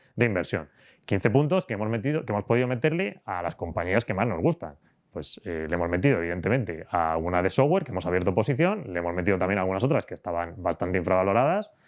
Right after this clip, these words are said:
por ejemplo Amazon, por ejemplo Salesforce, han subido de peso, por ejemplo Adobe. Entonces, vamos, hemo-,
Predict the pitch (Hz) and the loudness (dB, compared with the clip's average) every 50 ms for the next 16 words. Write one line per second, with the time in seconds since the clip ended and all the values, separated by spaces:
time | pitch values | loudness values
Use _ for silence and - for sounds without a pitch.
0 | _ _ - - 90 95 92 87 104 107 123 135 131 - 170 180 208 202 151 107 | _ _ -6 -4 -2 0 4 4 4 4 4 2 2 0 0 0 0 -4 -6 -10
1 | - 90 - - 95 87 95 95 90 - 127 127 127 - 185 196 151 92 - - | -12 -12 -10 -8 -4 0 2 2 2 2 2 0 2 0 0 0 -2 -4 -6 -6
2 | 95 90 92 87 90 131 139 180 185 143 - - - 90 82 95 98 98 101 120 | -4 -4 -2 0 0 0 2 0 -2 -2 -4 -6 -4 0 2 4 6 6 6 4
3 | 147 160 185 214 226 - _ _ _ _ _ _ _ _ _ _ _ - 107 - | 4 2 0 -2 -4 -10 _ _ _ _ _ _ _ _ _ _ _ -4 0 2
4 | 101 101 95 85 - _ _ _ _ _ - - - 131 107 113 117 110 - 117 | 4 4 4 2 -2 _ _ _ _ _ -18 -6 0 2 4 4 4 2 0 -2
5 | 101 101 110 | -2 -2 -2